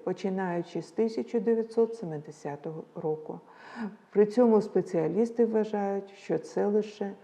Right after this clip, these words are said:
верхівка айсберга. Отже,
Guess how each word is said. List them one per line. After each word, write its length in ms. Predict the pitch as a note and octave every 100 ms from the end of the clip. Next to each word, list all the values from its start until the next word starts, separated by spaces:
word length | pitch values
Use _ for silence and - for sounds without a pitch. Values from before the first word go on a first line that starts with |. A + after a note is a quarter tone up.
| - -
верхівка 920 | E3+ E3 D#3+ - D3+ D3+ - D#3 D#3 - - _
айсберга. 680 | - D#3+ E3 - D#3 D3+ - D3+ - _ _ _ - - - - - - - - _ -
Отже, 720 | C4 F#3+ - F#3+ E3+ D#3+